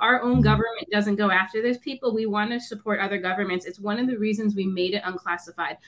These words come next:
Speaker 1: So, like, if you're in France, if you're in Algeria, if you're in Mali and you have Libyans in prison, we can give you photo lineups. You know,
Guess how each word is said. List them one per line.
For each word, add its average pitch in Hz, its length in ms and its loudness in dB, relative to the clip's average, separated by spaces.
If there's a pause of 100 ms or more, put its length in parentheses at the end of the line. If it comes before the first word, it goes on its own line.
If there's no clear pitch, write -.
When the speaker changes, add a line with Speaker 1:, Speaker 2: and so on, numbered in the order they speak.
(220)
Speaker 1:
So, 247 220 2
like, 214 260 2
if 220 180 2
you're 214 280 4
in 214 200 2
France, 202 560 2
if 185 100 -12
you're 185 200 -2
in 190 100 -4
Algeria, 180 680 -2
if 190 120 -8
you're 190 140 -6
in 190 80 -4
Mali 185 480 0
and 180 140 -4
you 196 100 -6
have 190 240 -4
Libyans 190 460 -2
in 185 120 -8
prison, 190 440 -6 (300)
we 208 160 4
can 214 200 0
give 196 220 4
you 202 140 2
photo 170 320 0
lineups. 240 720 2
You 220 100 -2
know, 185 120 0